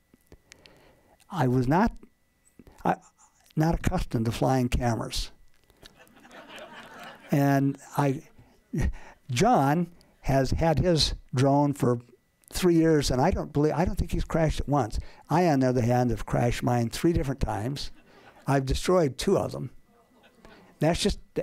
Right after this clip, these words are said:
that's just the cost of doing business. And when you have something that you, you're not attached to by anything but radio signals, and you send that out, and it's five hundred yards away from you and three hundred feet in the air,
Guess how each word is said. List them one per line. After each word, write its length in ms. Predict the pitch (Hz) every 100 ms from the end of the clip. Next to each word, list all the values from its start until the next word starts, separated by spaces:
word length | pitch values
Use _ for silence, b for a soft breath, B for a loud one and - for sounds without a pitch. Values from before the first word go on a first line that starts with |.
| -
that's 360 | 170 156 175 -
just 160 | -
the 60 | 175
cost 340 | - 196 151
of 60 | 143
doing 220 | 165 143
business. 340 | 170 120 120
And 80 | -
when 100 | 143
you 60 | 143
have 140 | 151
something 360 | - 160 147 135
that 120 | 143
you, 140 | 135 - B B _
you're 120 | 147
not 200 | 143 202
attached 540 | 226 - 220 190 - -
to 180 | 127 120
by 160 | 120
anything 360 | 143 180 170 165
but 160 | 147 - _
radio 400 | 160 180 147 131
signals, 540 | 110 120 113 131 - - B B B -
and 120 | 147
you 60 | 151
send 320 | - 185 170
that 160 | 165
out, 400 | 180 143 113 - - - - _ _ _ _ 135
and 140 | 135
it's 340 | 143 - - - _ _ _ _ _ _ _ _ _ _ _ _ _ _ _ _ _ _ _
five 240 | - 165 156
hundred 220 | 175 156
yards 340 | 170 170 143
away 220 | 143 170 175
from 280 | 156 160
you 220 | 160 170 147
and 300 | 131 131 -
three 220 | 180 170
hundred 200 | 160 143
feet 220 | 185 170
in 60 | 151
the 80 |
air, 360 | 156 117 117